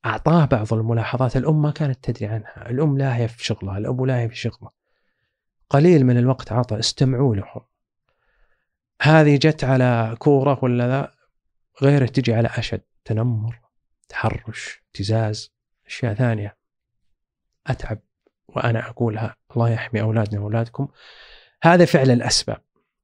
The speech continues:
الأمر الآخر واللي هو أهم، واللي ما ينفع فعل الأسباب بدون الأمر الآخر، ولا ينفع هذا الأمر الآخر بدون فعل الأسباب. قال صلى الله عليه وسلم: "اعقلها وتوكل".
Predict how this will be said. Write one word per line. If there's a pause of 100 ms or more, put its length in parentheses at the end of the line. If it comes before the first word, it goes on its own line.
(680)
الأمر
الآخر
واللي
هو
أهم، (520)
واللي
ما
ينفع
فعل
الأسباب
بدون
الأمر
الآخر،
ولا
ينفع
هذا
الأمر
الآخر
بدون
فعل
الأسباب.
قال
صلى
الله
عليه
وسلم:
"اعقلها
وتوكل".